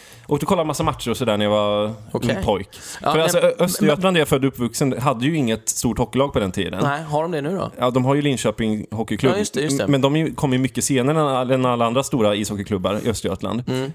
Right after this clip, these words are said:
Speaker 1: Så att L O C och H V har ju ganska stor rivalitet emellan.
Speaker 2: Ja.
Speaker 1: Men,
Speaker 2: Nej, men,
Speaker 1: sidospår.
Speaker 2: men själva grejen var ju att, eh, de såg ju till, alltså, för, när, ju, så här var det ju. Det var ju det jag skulle säga, att när sossarna torskade för första gången på fyrtiofyra år, nittonhundrasjuttiosex,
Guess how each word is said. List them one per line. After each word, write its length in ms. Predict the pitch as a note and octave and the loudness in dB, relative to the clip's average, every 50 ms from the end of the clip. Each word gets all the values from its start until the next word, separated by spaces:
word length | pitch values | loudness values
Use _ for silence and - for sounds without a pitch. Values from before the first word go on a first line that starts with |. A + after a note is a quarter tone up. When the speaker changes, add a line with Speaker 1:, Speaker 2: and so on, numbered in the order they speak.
| - _ | -12 _
Speaker 1:
Så 160 | - - C3 | -2 0 0
att 120 | A#2+ - - | 0 -2 -2
L 200 | - C3+ B2 A#2 | -2 0 0 0
O 40 | A#2 | -2
C 220 | - - D#3 D#3 | 0 0 2 2
och 80 | D3 C3+ | 2 2
H 140 | C#3+ C3+ A2+ | 2 2 2
V 100 | G#2+ G#2+ | 2 2
har 60 | A2 | 2
ju 100 | G#2+ G#2+ | 2 0
ganska 240 | G#2+ A2+ G#2 - A2 | 0 0 -2 -2 -2
stor 180 | - A2 G#2 | 0 0 2
rivalitet 520 | G#2 G2+ G#2 G#2 G#2 - D3 C#3+ B2+ - - | 2 2 2 0 0 -2 -2 -2 -2 -4 -6
emellan. 380 | A#2 G#2+ G2 F2+ E2+ - - B2+ C3+ - - - | -4 -4 -4 -4 -6 -6 -8 -8 -10 -14 -18 -18
Speaker 2:
Ja. 60 | - - B2 | -6 -2 0
Speaker 1:
Men, 20 | B2 B2 | 0 0
Speaker 2:
Nej, 40 | - - - - - - - | -2 -6 -10 -16 -16 -16 -12
men, 60 | - | -4
Speaker 1:
sidospår. 320 | - - C#3 F3 F3 E3+ F3+ F#3 | -2 0 2 2 0 0 0 0
Speaker 2:
men 100 | F3+ F3 | 0 0
själva 240 | - F3+ D#3+ F3 | 0 0 0 0
grejen 260 | E3+ F#3+ G#3+ A3+ G#3 D#3+ | 0 0 -2 0 0 0
var 120 | C3 A#2+ | 0 0
ju 80 | A#2+ A#2+ | 0 -2
att, 260 | A#2 A#2 - - - - | -2 -4 -6 -12 -10 -4
eh, 80 | - B1+ A#1 A1+ - - - - - - - - - - - - - - - - - _ _ - | -2 -2 -2 -2 -4 -6 -8 -8 -10 -10 -10 -10 -14 -16 -18 -20 -20 -20 -20 -20 -20 _ _ -10
de 260 | - C3+ D#3 D#3+ E3 | -2 -2 0 0 0
såg 220 | - - E3+ D#3+ D3+ | 0 0 0 0 0
ju 80 | D#3 | -2
till, 320 | D3+ G3+ G3 G#3+ G3+ F3+ - | -2 0 -2 0 -2 -2 -2
alltså, 200 | - C#3 D3 C#3 | -2 -2 -2 -2
för, 180 | C3+ - C#3+ - | -2 -4 -6 -4
när, 200 | - E3 E3+ E3+ E3 - - | -2 -2 -2 0 -2 -2 -2
ju, 100 | G#3 G3+ | 0 0
så 140 | - - A3+ | 2 0 0
här 100 | A3 F3 | 0 0
var 100 | A#2+ G2 | -2 -4
det 60 | F2 | -4
ju. 80 | C2 - - - - _ - _ - - - | -6 -10 -12 -18 -20 _ -20 _ -20 -6 -2
Det 100 | C#3 C#3+ | 0 0
var 60 | D3+ | 2
ju 40 | D3 | 2
det 80 | D#3 | 0
jag 100 | C#3+ B2 | 0 0
skulle 140 | - - A2+ | -2 -4 -2
säga, 180 | - A2+ F#2+ F#2 | 0 0 0 0
att 100 | - - | 0 -2
när 100 | C#3 C3 | -2 0
sossarna 560 | - D#3+ C#3+ - F3 F3+ G3+ G3 F#3+ F3 - - | 0 0 0 0 0 0 0 0 0 -2 -2 -2
torskade 360 | - E3+ D#3 - - G#3+ A3+ | -2 -2 -2 -2 -2 -2 -2
för 80 | G#3+ F#3 | -2 -2
första 240 | F3+ E3+ - - B2 | -2 -2 0 0 0
gången 160 | A#2 A2 G#2+ | 0 0 -2
på 60 | A2 | -4
fyrtiofyra 380 | G#2+ A#2 - - - A#2+ G#2+ G#2 | -4 -6 -6 -2 -2 0 2 2
år, 60 | G2+ | 0
nittonhundrasjuttiosex, 840 | G2+ G#2 - - G2+ F#2+ - - - - - D#3 - - - - | 0 -2 -2 -2 -2 -2 -2 -2 -2 -2 -2 -2 -2 -2 -4 -4